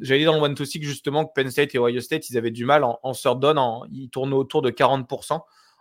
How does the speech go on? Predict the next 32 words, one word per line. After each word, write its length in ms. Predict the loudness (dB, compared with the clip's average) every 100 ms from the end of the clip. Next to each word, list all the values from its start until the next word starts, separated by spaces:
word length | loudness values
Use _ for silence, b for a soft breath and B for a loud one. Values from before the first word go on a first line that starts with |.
| _
en 120 | -4
troisième 340 | 4 4 4 0
tentative, 460 | -2 -2 -4 -6
ce 80 | -6
qui 160 | -4 -4
est, 240 | -4 -8 _ _ _ _ -6
oh, 340 | -4 -4 -10 _ _ _
relativement 760 | 2 4 4 2 -4 0 0 2
peu 220 | 4 4
comparé 520 | 4 2 4 6 4
au, 380 | 4 2 0 -2
au 140 | -4 -4
top, 440 | -2 2 2 0
aux 260 | -4 -2 -4
top 240 | -6 -4
autres 200 | -6 -6
équipes, 260 | -8 -6 -6
hein. 120 | -6 b b b b 2
Euh, 220 | 4 4
et 100 | 2
ça 100 | -4
s'est 140 | -2 -2
bien 220 | 0 0
vu, 160 | 2 2
hein, 100 | 2
c'est 120 | 0
encore 340 | 0 -2 -4
pire 200 | -4 -2
cette, 200 | 0 0
euh, 220 | 0 0 -4
ce 420 | -10 -18 -14 -12
soir-là, 460 | -2 0 2 0